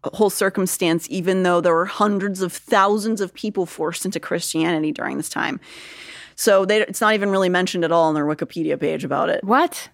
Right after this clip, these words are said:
Speaker 1: So is it because of racism? Well, if it walks like a duck and it sounds like a duck. From the book we're about to discuss,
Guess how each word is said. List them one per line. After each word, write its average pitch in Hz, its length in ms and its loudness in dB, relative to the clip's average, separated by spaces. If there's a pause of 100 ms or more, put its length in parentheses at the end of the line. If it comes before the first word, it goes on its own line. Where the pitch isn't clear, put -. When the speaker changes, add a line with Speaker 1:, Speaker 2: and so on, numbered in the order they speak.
(100)
Speaker 1:
So 180 480 4 (560)
is 185 160 -4
it 190 300 2 (120)
because 196 300 -2
of 190 100 0
racism? 233 600 2 (300)
Well, 185 480 2 (220)
if 196 180 0
it 196 160 4
walks 160 300 0
like 202 120 -2
a 269 60 0
duck 160 340 0
and 185 160 2
it 175 100 -4
sounds 202 300 -2
like 165 160 -4
a 156 40 -6
duck. 147 400 -6 (1300)
From 214 240 0
the 208 100 4
book 226 280 0
we're 269 160 4
about 202 300 2
to 208 100 -2
discuss, - 800 -2